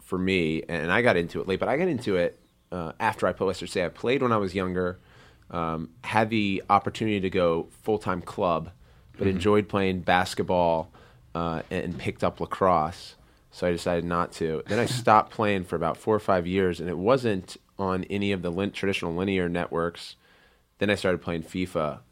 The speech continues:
Speaker 1: as early as, I think, my freshman year in college and really loved it. And then I got into the English Premier League,
Speaker 2: Yeah.
Speaker 1: La Liga, et cetera. And then I have, have since, since become an M L S fan. And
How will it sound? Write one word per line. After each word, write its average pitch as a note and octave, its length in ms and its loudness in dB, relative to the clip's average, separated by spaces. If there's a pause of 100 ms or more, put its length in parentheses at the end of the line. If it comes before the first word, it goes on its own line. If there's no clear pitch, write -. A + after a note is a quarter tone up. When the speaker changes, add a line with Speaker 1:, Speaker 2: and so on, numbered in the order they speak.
(440)
Speaker 1:
as F2 120 -4
early C#3 280 4
as, F2 200 -2
I F#2 60 -8
think, F#2 160 -6
my D#2+ 100 -4
freshman F2 380 -4
year D#2+ 100 -4
in D2+ 80 -8
college D2 600 -6 (200)
and D#2 140 -6
really F2 220 0
loved D2+ 280 -4
it. C#2 200 -8 (380)
And D#2+ 100 -8
then F2 120 2
I E2+ 80 2
got D#2+ 220 0
into D#2 200 -6
the D2+ 80 -6
English D2+ 300 -8
Premier D#2 280 -6
League, C#2+ 380 -6
Speaker 2:
Yeah. F#2 200 -10 (140)
Speaker 1:
La D#2 100 -6
Liga, D2+ 360 -2
et C#2+ 80 -8
cetera. D#2 540 -2
And D2+ 160 -10
then E2 100 0
I D2+ 140 -2 (260)
have, D2+ 200 -6
have D#2+ 180 -8
since, - 320 -8
since - 240 -8
become D#2 260 -6
an D2+ 80 -4
M D2+ 80 -4
L C#2+ 100 -2
S G#2 180 2
fan. E2+ 360 0 (540)
And D#2 420 -2